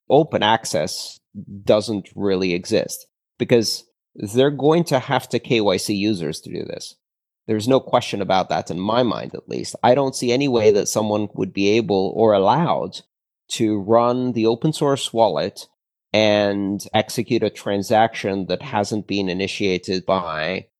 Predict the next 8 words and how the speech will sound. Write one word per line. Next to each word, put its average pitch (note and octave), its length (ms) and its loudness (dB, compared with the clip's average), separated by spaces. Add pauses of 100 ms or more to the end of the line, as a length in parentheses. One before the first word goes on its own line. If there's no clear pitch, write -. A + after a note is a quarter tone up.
(200)
a G2 80 0
known G#2+ 680 0
user F#2+ 560 -4 (120)
who's G2+ 200 -8
provided F#2+ 680 -2 (240)
identity F#2+ 500 0
verification E2+ 680 -6
documents. - 600 -12